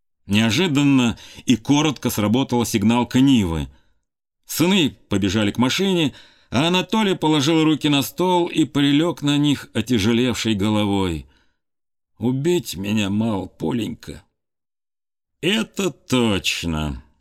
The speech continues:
согласился Егор. Федор секанул его сталью взгляда.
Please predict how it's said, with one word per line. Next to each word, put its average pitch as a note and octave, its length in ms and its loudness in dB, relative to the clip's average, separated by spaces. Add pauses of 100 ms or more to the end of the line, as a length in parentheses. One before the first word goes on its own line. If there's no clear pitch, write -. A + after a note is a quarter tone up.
(220)
согласился F2+ 640 -2
Егор. F2+ 440 0 (640)
Федор B2+ 520 -2 (540)
секанул C3 540 0
его A#2 200 2
сталью G#2 420 -2
взгляда. F#2 560 -2